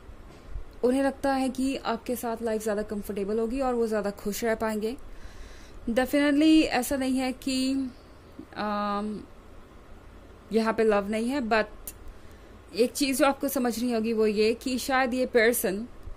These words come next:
um, फ़िलहाल इसके बारे में नहीं सोच रहा कि आप कैसा feel करेंगे।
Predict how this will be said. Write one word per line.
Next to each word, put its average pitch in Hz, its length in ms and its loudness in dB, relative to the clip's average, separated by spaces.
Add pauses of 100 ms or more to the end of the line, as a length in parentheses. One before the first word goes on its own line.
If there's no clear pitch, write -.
(440)
um, 220 760 0 (880)
फ़िलहाल 254 500 2
इसके 240 240 0
बारे 262 220 4
में 254 120 2
नहीं 240 160 2
सोच 247 340 0
रहा 247 180 4
कि 254 280 -2
आप - 280 -2
कैसा 226 260 -2
feel 202 280 -4
करेंगे। 180 440 -2